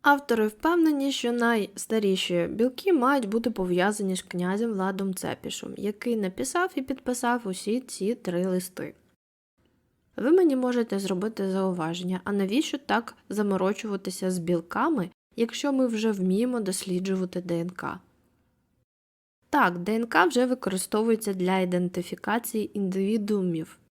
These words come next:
за біологічними останками та для виявлення великомасштабних зв'язків від генеалогічних дерев до еволюційних хронологій. Але Д Н К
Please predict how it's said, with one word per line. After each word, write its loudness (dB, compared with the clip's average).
за 2
біологічними 0
останками -2
та 4
для 2
виявлення 2
великомасштабних 0
зв'язків -2
від -2
генеалогічних 0
дерев 2
до 4
еволюційних 0
хронологій. 0
Але 4
Д 2
Н 0
К 2